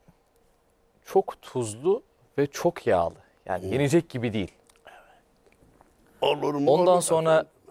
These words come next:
Speaker 1: ondan sonra yedik diyor yemeği. Tabii bizim arkadaşlar çıktı. Hanımefendiye dedim ki, "Çok özür diliyorum. Çok özür diliyorum. Merak ettim.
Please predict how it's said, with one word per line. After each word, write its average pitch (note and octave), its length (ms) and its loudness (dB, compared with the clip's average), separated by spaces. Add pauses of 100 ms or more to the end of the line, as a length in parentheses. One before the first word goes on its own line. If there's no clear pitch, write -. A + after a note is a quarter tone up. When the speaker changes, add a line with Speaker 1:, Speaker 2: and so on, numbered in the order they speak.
(360)
Speaker 1:
ondan D#3 360 4
sonra C#3+ 440 0 (360)
yedik C#3 320 -6
diyor G#2 140 0
yemeği. G2 440 -4 (120)
Tabii B2+ 260 -10
bizim B2 180 -4
arkadaşlar A2 540 0
çıktı. - 520 -10 (960)
Hanımefendiye C#3+ 800 0 (460)
dedim D#3+ 200 -10
ki, F#2 260 -6 (460)
"Çok G3+ 240 -2
özür C3+ 320 0
diliyorum. F#2 300 -6 (420)
Çok - 240 -8
özür F2+ 260 -4
diliyorum. E2 280 -10 (1400)
Merak D3+ 340 2
ettim. - 260 -16